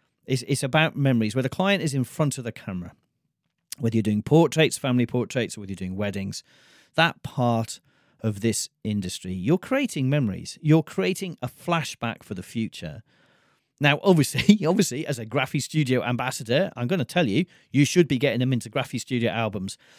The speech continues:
But it's not about that. The Graphy Studio album is,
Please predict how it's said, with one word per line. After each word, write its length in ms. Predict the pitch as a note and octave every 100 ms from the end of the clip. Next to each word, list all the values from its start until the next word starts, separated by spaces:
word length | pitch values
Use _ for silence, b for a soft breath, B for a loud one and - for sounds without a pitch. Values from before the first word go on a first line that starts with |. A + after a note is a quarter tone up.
| b
But 100 | -
it's 200 | G#3 A3
not 240 | A#3+ B3 E3
about 320 | C3+ B2+ E2
that. 260 | G2 F#2+ C3+
The 100 | C#3+
Graphy 380 | G3+ A3+ A#3+
Studio 380 | G3+ F3 D3 B2+
album 500 | A2+ B2 A#2+ A2 G#2 - b b b b -
is, 400 | C3+ C3+ -